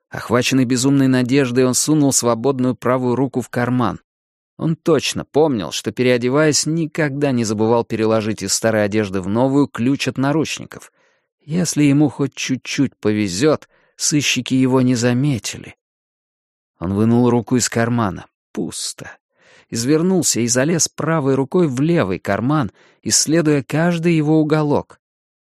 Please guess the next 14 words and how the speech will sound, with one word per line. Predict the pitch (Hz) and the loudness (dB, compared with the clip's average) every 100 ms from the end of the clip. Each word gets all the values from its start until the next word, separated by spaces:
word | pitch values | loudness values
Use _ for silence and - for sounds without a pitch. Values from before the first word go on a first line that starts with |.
| _ _ _ | _ _ _
«Вот | 95 104 117 127 120 - - | -6 -2 0 0 0 -4 -6
он, | 113 101 104 - | -4 -6 -12 -8
ключ!» — | - 135 156 135 - - - - - _ - | -2 2 4 2 -4 -12 -16 -20 -20 _ -8
его | 98 98 | -2 0
рука | 101 - 107 | 0 0 0
дрожала. | 107 98 95 98 76 64 - _ _ _ _ | 0 -2 -2 -2 -2 -6 -14 _ _ _ _
«Да, | - 120 139 160 | -8 -4 0 2
не | 170 170 | 4 2
зря | 147 139 139 143 147 | 2 2 2 2 2
он | 151 143 | 2 2
говорил | 139 135 123 110 | 2 2 0 0
себе, | - 95 98 147 | -2 -4 -2 -2
что | - - 107 95 | -2 -4 -4 -2
это | 107 117 - - | -4 -6 -8 -16